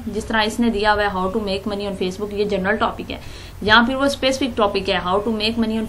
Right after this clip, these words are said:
Facebook in twenty twenty-two, ये specific है, सिर्फ एक era twenty twenty-two की बात कर रहा है कि इसमें हम कैसे करेंगे, वो किसी old या, अ, करंटली जो है old बात नहीं कर रहा, वो currently जो जा रही है उसके मतलब बात करेगा। तो ये एक स्पेसिफिक है, ये rank भी करेगा।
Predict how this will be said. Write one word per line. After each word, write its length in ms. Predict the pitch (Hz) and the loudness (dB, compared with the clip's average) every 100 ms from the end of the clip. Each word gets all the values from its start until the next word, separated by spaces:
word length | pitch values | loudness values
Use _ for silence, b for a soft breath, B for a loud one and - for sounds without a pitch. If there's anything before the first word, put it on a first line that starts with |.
| 220 | -2
Facebook 320 | 226 226 240 | -2 -2 0
in 180 | 240 233 | 0 2
twenty 320 | 233 233 247 | 2 0 -2
twenty-two, 420 | 233 233 240 247 240 | 0 2 2 0 4
ये 140 | 240 | 4
specific 480 | - 262 262 226 196 | 2 -2 0 -2 -2
है, 100 | 190 | -2
सिर्फ 220 | 226 233 | 0 2
एक 180 | 240 240 | 0 2
era 240 | 233 226 226 | 2 2 2
twenty 520 | 220 226 233 240 240 | 0 2 2 0 0
twenty-two 340 | 233 - 254 | -2 0 -2
की 60 | 247 | 0
बात 260 | 214 196 - | 2 2 0
कर 60 | |
रहा 80 | 196 | -2
है 60 | 202 | -2
कि 60 | |
इसमें 260 | 262 269 254 | -2 -2 0
हम 120 | 196 | 0
कैसे 260 | 185 180 180 | -2 -6 -6
करेंगे, 280 | 180 180 | -4 -4
वो 100 | 185 | -4
किसी 220 | 202 220 220 | -4 -2 2
old 380 | 208 220 233 | 2 4 4
या, 120 | 220 202 | 4 2
अ, 120 | 220 B B B B | 0 B B B B
करंटली 1160 | 202 202 202 202 202 123 180 185 214 226 226 226 | 4 6 4 0 -4 -4 -6 2 2 4 0 2
जो 160 | 214 | 2
है 240 | 202 196 - | 2 2 4
old 260 | 226 233 | 4 4
बात 260 | 220 214 220 | 6 6 6
नहीं 120 | 233 | 4
कर 120 | 214 | 4
रहा, 100 | 208 | 2
वो 240 | 226 240 - - | 2 -2 -4 2
currently 380 | 220 226 247 | 2 4 0
जो 480 | 226 220 220 226 233 - | 2 2 2 2 -2 -6
जा 260 | 196 196 208 | 0 4 4
रही 120 | 226 | 4
है 80 | 233 | 0
उसके 300 | 233 - 220 | -2 0 0
मतलब 380 | 190 190 180 175 | 0 -2 -2 -2
बात 260 | 165 165 | -4 -4
करेगा। 240 | 165 165 180 | -8 -8 -6
तो 120 | 220 | -2
ये 120 | 233 | -2
एक 100 | 240 | -2
स्पेसिफिक 500 | - 220 214 190 185 | -2 -2 -2 -4 -6
है, 140 | - B B B - | -8 B B B 2
ये 100 | 226 | 6
rank 260 | 214 208 | 6 4
भी 80 | 196 | 0
करेगा। 300 | 185 165 165 | -4 -6 -8